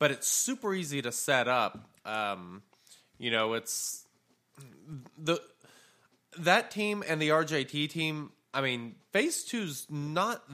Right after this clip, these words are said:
that bad, but it's kind of one of those things, once you figure out the pattern, it's pretty easy, but there is a little bit of a pattern to figuring it, figuring it out. Kind of the same thing with Phase one, but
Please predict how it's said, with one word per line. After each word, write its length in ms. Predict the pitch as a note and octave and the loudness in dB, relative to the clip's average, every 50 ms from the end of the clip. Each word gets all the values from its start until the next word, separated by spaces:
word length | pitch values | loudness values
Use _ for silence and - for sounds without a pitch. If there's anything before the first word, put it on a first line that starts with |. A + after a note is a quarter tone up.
| C3 A#2+ | -6 0
that 340 | B2 C#3+ D3+ D#3 C3+ - A#2+ | 2 4 4 4 4 2 2
bad, 520 | C3+ B2+ B2+ C3 C#3 D3 D#3+ D#3+ D#3 D3+ - - - C3+ - _ | 4 6 6 6 6 4 2 0 -4 -12 -14 -16 -18 -18 -10 _
but 380 | - C#3+ B2+ B2 A#2+ A2+ A2+ - - - - _ - - - _ | 2 4 6 6 6 6 4 0 -4 -14 -20 _ -20 -20 -14 _
it's 180 | - C3+ C3+ - | -6 -6 -2 2
kind 160 | - E3 D3+ | 4 4 6
of 40 | C#3+ | 6
one 80 | C#3+ C#3+ | 4 4
of 40 | C3+ | 4
those 200 | C3+ B2+ B2 - | 2 2 0 0
things, 480 | - - C#3+ C3+ B2+ B2+ B2+ A#2+ - - | 2 4 4 4 4 4 0 -4 -4 0
once 280 | C#3 D#3 D#3 D3+ - | 2 2 2 2 0
you 140 | D3+ D3 C#3 | -2 -4 -4
figure 400 | C3 - - D#3+ D3+ C#3 C#3+ C#3 | -4 -4 -2 -2 0 2 4 4
out 220 | C3+ B2+ B2 - - | 4 4 4 2 -4
the 60 | G#2+ | -10
pattern, 520 | - - - C3 B2+ B2+ B2+ C3+ C#3 C#3 | -4 2 6 8 8 8 8 6 2 2
it's 220 | C#3 C3 A#2+ - - | 0 -4 -6 -8 -12
pretty 260 | - - D3+ C#3 C3+ B2 | -10 -6 -4 -2 -2 -2
easy, 360 | A#2+ B2 C3 B2 C#3+ C#3+ C3+ | -2 -2 -2 0 0 -2 -2
but 240 | B2+ - B2 - - | 0 -2 -4 -2 -2
there 180 | B2 A#2 A#2 A#2+ | 0 0 0 0
is 120 | A#2 A2 | -2 -2
a 80 | A2+ G#2 | -6 -6
little 240 | G2 A2 G#2+ A2 | -6 -6 -8 -8
bit 160 | G2 G#2 G#2+ G2+ | -8 -6 -6 -6
of 140 | G2+ F#2+ | -6 -6
a 100 | F#2+ F#2 | -6 -8
pattern 480 | - - - A#2 A2 G#2+ G#2+ G#2 G2+ G2+ | -8 -4 0 2 2 2 2 0 -4 -6
to 60 | G#2 | -8
figuring 340 | - - A2+ G2+ G#2+ G#2 G#2 | -6 -6 -6 -6 -6 -8 -8
it, 160 | G#2 G#2 - - _ _ _ _ _ _ _ _ | -8 -10 -10 -14 _ _ _ _ _ _ _ _
figuring 400 | - D#3 C#3 A#2+ C3 B2+ A#2+ A2+ | 0 0 2 2 0 -4 -4 -4
it 100 | A2+ A2 | -2 0
out. 240 | A#2 A2+ A2+ A2+ - - - - - - - - _ - | 0 2 0 0 -2 -6 -18 -20 -20 -20 -20 -20 _ 2
Kind 140 | - B3 C4 | 4 6 6
of 40 | A3 | 4
the 60 | E3+ | 4
same 240 | - - D#3 C3+ B2 | 2 2 2 2 2
thing 180 | - B2+ A#2 A2+ | 0 0 0 -2
with 140 | A2+ G#2+ | -4 -6
Phase 360 | - - A2+ A2 G#2+ G2+ - - | -4 -2 0 0 0 -2 -6 -6
one, 380 | A2+ A2+ G#2+ G#2+ G2 G2 G2 G2 _ _ | -4 -2 -2 -2 -2 -4 -8 -16 _ _
but 220 | - F#2 F#2 - | -10 -10 -10 -10